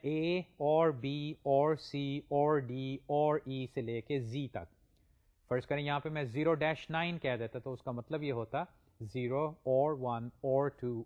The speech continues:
اور تھری اور فور سے لے کے نائن تک، یہ رینج کو انڈیکیٹ کرتا ہے۔ اور اس کے جو ٹائٹل ہے وہ دیکھیے میں نے کہا ہے آر ای ایکسٹینشنز۔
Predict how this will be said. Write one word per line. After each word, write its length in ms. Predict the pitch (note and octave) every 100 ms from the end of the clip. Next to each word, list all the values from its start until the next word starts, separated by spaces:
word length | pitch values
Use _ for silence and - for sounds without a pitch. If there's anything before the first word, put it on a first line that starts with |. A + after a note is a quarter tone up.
| -
اور 280 | C#3 C#3 C3+
تھری 320 | - A#2+ A#2
اور 380 | - C#3+ C#3 C3+ -
فور 240 | B2 A#2
سے 140 | A2 A#2+
لے 180 | G#2
کے 200 | F#2+ A#2+ - _ _ _
نائن 340 | D#3 D3+ B2+ G2+
تک، 160 | G2 F#2+
یہ 180 | D#3 D3+
رینج 440 | A#2 C3+ C#3+ C3+
کو 120 | - A#2+
انڈیکیٹ 460 | A2 A2+ A2 -
کرتا 320 | G2 - F#2+
ہے۔ 100 | F2 F2 _ _ _ _ _ _ _ _ _ _ -
اور 140 | D#3+
اس 140 | E3
کے 240 | - F3+ E3 C#3+
جو 180 | C#3
ٹائٹل 440 | C3+ C3 D3 A#3+ G3+
ہے 100 | F3+
وہ 100 | E3
دیکھیے 280 | C#3+ - E3
میں 80 |
نے 80 | D3 C3+
کہا 260 | C#3 C#3 D#3+
ہے 100 | F3
آر 340 | B2 C3 C#3 D3+ C#3
ای 160 | C3+ -
ایکسٹینشنز۔ 880 | C#3+ - - D#3 C3 - F2+ F2+